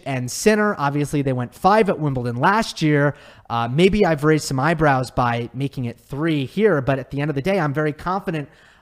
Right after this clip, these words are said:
uh, that Djokovic would, would win that match. I'm uncertain that Sinner, uh, can get there. It's my least confident pick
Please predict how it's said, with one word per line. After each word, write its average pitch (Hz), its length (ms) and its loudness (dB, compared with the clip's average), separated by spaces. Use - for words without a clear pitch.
uh, 139 180 -6
that 151 220 -6
Djokovic 156 360 -6
would, 120 280 -8
would 135 120 -2
win 147 260 -4
that 156 180 -2
match. 127 260 -6
I'm 131 240 -6
uncertain 185 600 0
that 131 180 -6
Sinner, 156 400 -2
uh, 120 180 -4
can 139 220 -8
get 131 260 -8
there. 110 220 -6
It's - 120 -14
my 135 140 -4
least 156 400 -4
confident 156 540 -4
pick - 260 -8